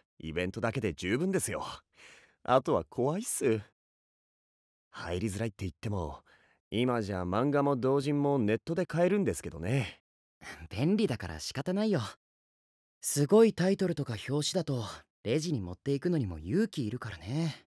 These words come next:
Speaker 1: わかります。俺選ぶ本エロ系多いんで、最初の頃は男女どっちのレジも持っていきにくくて、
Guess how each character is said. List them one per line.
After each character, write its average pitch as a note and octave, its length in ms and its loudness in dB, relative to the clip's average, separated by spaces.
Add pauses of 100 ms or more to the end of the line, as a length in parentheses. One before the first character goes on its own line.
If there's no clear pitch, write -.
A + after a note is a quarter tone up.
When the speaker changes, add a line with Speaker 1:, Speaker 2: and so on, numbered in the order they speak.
(160)
Speaker 1:
わ F2 180 -2
か - 100 -6
り - 80 -6
ま - 80 -6
す。 - 240 2 (680)
俺 C3 300 4
選 C#3 100 6
ぶ A2 80 2
本 F#2+ 300 -2
エ F#2+ 100 0
ロ C#3 100 2
系 C#3+ 200 2
多 C#3+ 180 6
い A#2+ 80 4
ん F2+ 40 0
で、 D#2 320 -6 (360)
最 - 200 -4
初 G#2+ 120 -2
の G#2 80 0
頃 G2+ 140 2
は E2 280 0 (340)
男 C#3 220 2
女 G#2+ 120 2
ど G2 120 -2
っ G#2+ 80 -2
ち - 140 -2
の D3+ 100 4
レ D#3+ 100 4
ジ C3+ 80 2
も G2 180 6
持 E2+ 200 2
っ F#2+ 60 -6
て - 180 0
い C3 60 2
き E3 120 4
に E3+ 80 8
く - 120 -6
く - 60 -12
て、 F2+ 480 -2